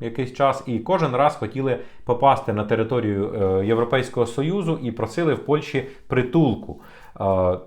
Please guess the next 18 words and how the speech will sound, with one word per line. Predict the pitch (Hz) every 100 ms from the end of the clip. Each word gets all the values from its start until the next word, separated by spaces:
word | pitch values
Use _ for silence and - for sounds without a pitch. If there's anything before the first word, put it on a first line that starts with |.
| - - _ - - -
і | 123
зараз, | - 185 175 170
власне, | 120 147 - -
що | - 160
ж | 147
там | 120
далі | 135 127
відбулось? | 123 113 113 87 - -
Європейський | 123 147 196 196 147 127
суд | - 127 -
з |
прав | - 123 104 -
людини | 101 113 123 151
в | 120
Страсбурзі | - 110 143 143 127 117
зобов'язав | 104 104 104 123 120 135 147 123 -
Польщу | 131 110 - 110
виплатити | 139 139 120 107 113